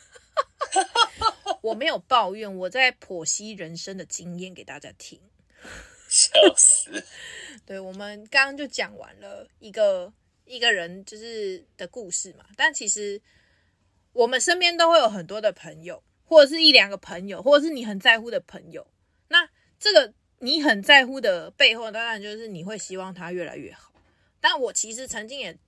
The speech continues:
Speaker 1: 想过这件事情，就是我也希望我的朋友会越来越好，所以像我这么直言不讳的人，<laughs> 我就还真的直言不讳过。就是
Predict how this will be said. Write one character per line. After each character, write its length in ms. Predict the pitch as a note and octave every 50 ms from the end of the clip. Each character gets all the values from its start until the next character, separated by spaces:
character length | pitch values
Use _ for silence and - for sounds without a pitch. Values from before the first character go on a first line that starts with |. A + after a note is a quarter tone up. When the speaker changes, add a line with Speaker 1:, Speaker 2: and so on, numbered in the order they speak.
| _ _ -
Speaker 1:
想 300 | - - - - - F#3+
过 180 | - A3 G#3
这 120 | F#3+ - -
件 160 | - F3 E3+ -
事 180 | - - - -
情， 220 | - - - - _ _
就 120 | - G3
是 200 | G3 G3 G3 F#3+
我 160 | G3 G#3 B3
也 140 | C#4+ C4 F#3+
希 160 | - - A#3+
望 80 | B3 B3+
我 80 | A#3
的 100 | F#3 D#3
朋 220 | D#3+ _ - F#3 F3
友 140 | F3+ D#3+ E3
会 220 | - G#3 G#3 G3+
越 120 | G3 A3+
来 140 | G#3 E3 D#3+
越 160 | F3+ G#3 -
好， 240 | - - - _ _ _
所 240 | - - G#3+ A#3+
以 140 | C4 B3+ A#3 _ - - - - _ -
像 200 | - F#4 D#4 C4
我 60 | A3+
这 140 | G3+ C4 C4
么 100 | B3 A3
直 240 | - - - G3+ G#3
言 200 | A3 G#3+ G#3 G#3
不 160 | - - E3
讳 220 | D3+ - A#3 G#3+ F#3
的 100 | - -
人， 160 | D#2+ _ - _ _ _ _ _ _ _ _ - -
<laughs> 520 | - - - - - - - - _ -
我 160 | - F4 D#4+ C4+
就 200 | - F#4+ G#4 G4+ -
还 140 | - C#4 C4
真 220 | C4+ - D4+ D#4+
的 100 | D#4 D4
直 260 | B3+ - - - G3 G3
言 200 | G3 F3+ F#3 G3
不 160 | - F#3+ F#3
讳 200 | - B3+ A3+ F#3+
过。 280 | F3 _ - G#3+ G3 - _ _ _ _ _ _ _ _ _ _ _ _ _ _ - _ _ _
就 140 | - B3+ B3+
是 340 | B3 C4+ C#4+ C#4 B3+ B3